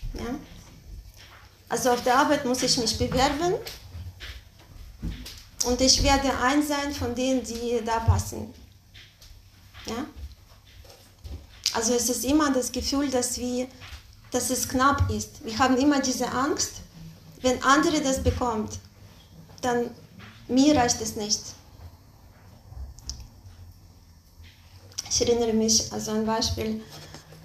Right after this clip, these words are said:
als ich, ähm, in, äh, also als ich noch jung war und, ähm, in Uni gekommen bin, es war noch in der Sowjetunion,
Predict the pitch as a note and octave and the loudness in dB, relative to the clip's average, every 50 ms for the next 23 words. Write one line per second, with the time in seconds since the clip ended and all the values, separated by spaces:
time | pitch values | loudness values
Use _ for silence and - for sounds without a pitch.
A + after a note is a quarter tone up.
0 | - A#3 A3 A3 A3 - - - - A3+ A#3 A#3 - - - - - - A3 A3 | -8 -6 -4 -4 -4 -4 -6 -4 -4 -4 -2 2 2 2 2 2 0 -4 -4 -2
1 | A3 A3 A3 A3+ A#3+ A#3 - - - - - - - - - - - - - - | -2 -2 -4 -4 -6 -6 -2 -2 0 0 0 0 -2 -6 -6 -8 -8 -10 -10 -12
2 | - - - - - - - - - - - - - - - - - - A3+ A#3 | -12 -14 -14 -14 -12 -12 -12 -12 -14 -18 -18 -20 -20 -20 -20 -20 -10 -4 -2 0
3 | A#3 A3+ A3+ A#3 A3+ A3 G#3+ G#3+ G#3+ G#3 G#3 G#3 G#3 G#3 - - - - - - | 2 2 0 0 0 0 0 0 0 -2 -4 -4 -6 -8 -10 -10 -10 -12 -12 -14
4 | - - - - - - - - - - A3 G#3+ G#3+ G#3 G3+ G#3 - - - - | -18 -18 -18 -18 -16 -14 -14 -10 -6 -4 -2 -2 0 -2 -2 -4 -4 -6 -4 -2
5 | - - - G#3+ G#3+ G#3+ - - - A#3+ C#4 D#4 D#4 D#4 A#3+ G#3+ A3+ A3+ G#3+ G#3+ | -2 -2 -2 -2 -4 -8 -8 -6 0 2 2 2 2 0 -2 -2 -2 0 0 0
6 | G#3+ G#3+ G#3+ G#3+ - - - - - - - - A#3 - - G#3 G#3+ G#3+ G#3 G#3 | 0 0 -2 -4 -8 -12 -14 -14 -14 -16 -18 -16 -8 -4 0 2 2 2 2 2
7 | G#3 G3+ G3+ G3+ - G#3+ - - - - - - - - B3 A#3+ A3 A3 C4+ D#4 | 0 -2 -4 -6 -8 -10 -12 -14 -14 -18 -20 -12 -4 0 0 2 4 4 4 6
8 | E4+ E4 C#4 B3 A3+ A3 A3+ A#3+ B3+ C4 C#4+ D4 E4 G#4 - - - - - - | 6 4 4 2 0 0 0 -2 0 0 0 0 0 0 -4 -8 -16 -20 -20 -20
9 | - - - - - - - - - A3 A3 G#3+ A3+ A3 A3 G#3+ A3 A3 A3 A3+ | -20 -20 -20 -20 -20 -16 -10 -8 -6 -4 -4 -2 0 2 2 4 2 2 0 0
10 | G#3+ G#3+ - - - D4 D4+ D4+ C#4 A#3+ A3 G#3+ A3 B3 D#4 | -2 -2 -2 0 2 0 2 2 0 0 0 2 0 0 0